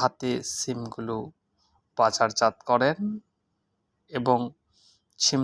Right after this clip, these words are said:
তোলার কাজে অনেককেই তাকে সহযোগিতা করেন। আমরা এই সিমের বীজ সারা বাংলাদেশে কুরিয়ারের মাধ্যমে হোম ডেলিভারি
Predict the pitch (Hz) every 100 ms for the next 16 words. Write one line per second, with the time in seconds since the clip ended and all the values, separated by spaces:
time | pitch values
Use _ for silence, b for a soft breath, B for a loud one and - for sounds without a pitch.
0 | 123 131 123 123 - 120 - 120 113 -
1 | _ _ _ _ _ _ 131 120 - -
2 | 220 117 185 _ _ _ _ _ _ _
3 | _ _ _ _ - 123 - 127 - 135
4 | 127 120 113 107 104 107 101 90 87 _
5 | _ _ _ _ _ _ B B B B
6 | B 147 151 170 175 - - 143 147 147
7 | - - 143 139 131 123 131 123 - -
8 | _ _ - - 123 117 113 113 - 117
9 | 117 117 123 - 139 139 165 - _ _
10 | _ _ _ _ _ _ _ _ _ _
11 | _ _ _ _ _ - 160 160 156 147
12 | 143 135 127 - 135 139 143 160 - -
13 | 135 131 127 120 117 120 120